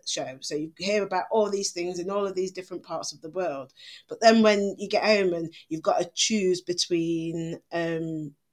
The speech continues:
whether you can heat your home or feed your family, or you s-, you know, you're working really long hours in a shitty job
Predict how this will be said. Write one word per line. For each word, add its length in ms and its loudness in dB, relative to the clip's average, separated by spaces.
whether 180 -2
you 160 0
can 200 -2
heat 420 -6
your 160 2
home 640 0
or 200 -4
feed 380 -2
your 120 0
family, 640 0
or 120 6
you 120 2
s-, 220 0
you 140 -2
know, 100 2
you're 200 4
working 600 6
really 420 8
long 240 6
hours 380 6
in 100 4
a 40 2
shitty 480 4
job 340 0